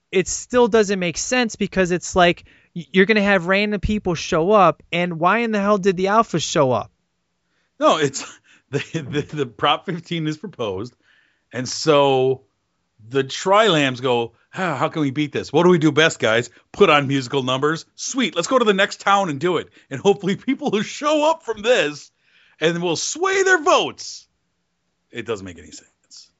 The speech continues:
Speaker 1: Now, I love me some No on fifteen song. I really do. I mean,
Speaker 2: I've
Speaker 1: Lamar
Speaker 2: noticed.
Speaker 1: Yeah, Lamar. Yeah, I mean, Lamar, I told you, had the feminine v-, rap voice in the first song. This one, he's just all balls out,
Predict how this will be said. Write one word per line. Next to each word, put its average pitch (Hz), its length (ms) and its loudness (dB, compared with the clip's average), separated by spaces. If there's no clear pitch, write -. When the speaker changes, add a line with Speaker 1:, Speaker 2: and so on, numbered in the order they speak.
Speaker 1:
Now, 156 380 4
I 143 120 4
love 180 440 4
me 214 220 -4
some 170 280 -8
No 156 180 -2
on 160 180 -2
fifteen 147 480 -10
song. 147 500 -2
I 127 100 -4
really 143 340 6
do. 139 340 2
I 131 40 2
mean, 131 260 -2
Speaker 2:
I've 151 140 4
Speaker 1:
Lamar 151 140 4
Speaker 2:
noticed. 190 460 0
Speaker 1:
Yeah, 165 260 4
Lamar. 185 600 4
Yeah, 165 160 -4
I 165 80 -8
mean, 190 200 -2
Lamar, 220 420 0
I 196 120 0
told 180 320 -4
you, 170 320 -6
had 139 320 -2
the 139 280 -4
feminine 160 520 -2
v-, 135 220 -10
rap 143 260 2
voice 147 380 0
in 143 60 -8
the 135 60 -2
first 143 360 -2
song. 139 320 -2
This 151 280 0
one, 143 160 0
he's 135 260 -2
just 139 240 -2
all 131 240 4
balls 123 400 2
out, 123 300 0